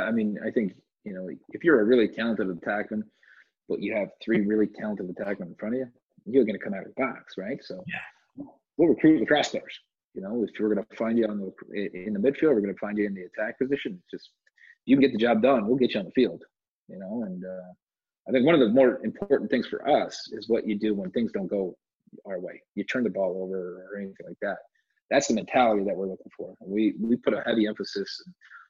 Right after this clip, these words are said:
Speaker 1: on our team and our philosophy. Our attack, their first principle is riding. It, you, you are a rider, right? Because that gets you another opportunity to play offense. If you have that set, if you have that mindset, if you're a riding attack, and, and, you know, uh,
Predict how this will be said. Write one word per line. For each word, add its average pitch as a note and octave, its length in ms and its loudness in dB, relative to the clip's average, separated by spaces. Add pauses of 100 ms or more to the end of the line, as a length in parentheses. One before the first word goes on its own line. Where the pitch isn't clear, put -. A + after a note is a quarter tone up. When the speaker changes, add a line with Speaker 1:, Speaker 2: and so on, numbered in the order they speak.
(120)
Speaker 1:
on F#2 100 -8
our B2+ 140 4
team G#2+ 320 -2
and F#2+ 80 -6
our C3+ 120 4
philosophy. F#2 560 -6 (560)
Our A#2 140 2
attack, G#2+ 340 0
their A2+ 120 4
first A2+ 240 2
principle G2+ 340 -2
is F2 80 -8
riding. F#2 360 -4 (540)
It, G2 180 -12
you, F2+ 380 -4
you C3 140 4
are G2+ 140 6
a F2 100 -6
rider, G#2+ 540 2 (340)
right? G2 240 -4 (500)
Because F#2 260 -6
that G2+ 140 -2
gets G#2+ 200 2
you F#2+ 100 2
another G2+ 380 2
opportunity F#2 460 -6
to F2 220 -20
play - 160 -10
offense. - 460 -20
If - 100 -20
you G#2+ 120 0
have B2 180 4
that A2+ 200 2
set, A2+ 260 2 (400)
if G2+ 60 -6
you G#2+ 80 4
have A#2+ 100 4
that G#2 140 2
mindset, G2 380 -6
if - 100 -8
you're F#2+ 140 0
a E2+ 40 -4
riding G2 320 -4
attack, F#2+ 420 -8
and, - 160 -20 (400)
and, - 240 -14 (240)
you - 60 -18
know, F#3 100 -20 (520)
uh, F#2 160 -20